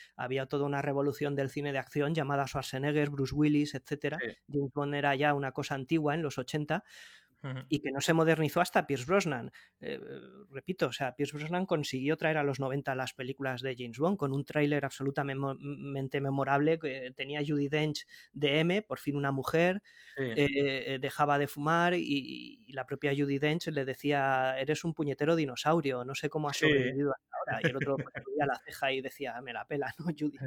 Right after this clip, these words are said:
Speaker 1: Pero te quiero".
Speaker 2: <laughs> Sí.
Speaker 1: Y, y,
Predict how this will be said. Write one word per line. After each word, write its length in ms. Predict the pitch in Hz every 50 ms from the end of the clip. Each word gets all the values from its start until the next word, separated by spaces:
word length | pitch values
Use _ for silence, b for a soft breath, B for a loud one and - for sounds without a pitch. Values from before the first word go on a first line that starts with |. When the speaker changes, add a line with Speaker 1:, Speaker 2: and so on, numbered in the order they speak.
| 127 - 180 135 127 - - 127 -
Speaker 1:
Pero 120 | - 143 -
te 100 | - 175
quiero". 240 | - - 247 247 -
Speaker 2:
<laughs> 640 | - 262 - - - - - - - - - - - - -
Sí. 340 | - - - - - 147 123 117 - - _ _ _ _ _ _ _ _ _ _ _ _ - - - _ -
Speaker 1:
Y, 240 | - - - - -
y, 280 | - - - - -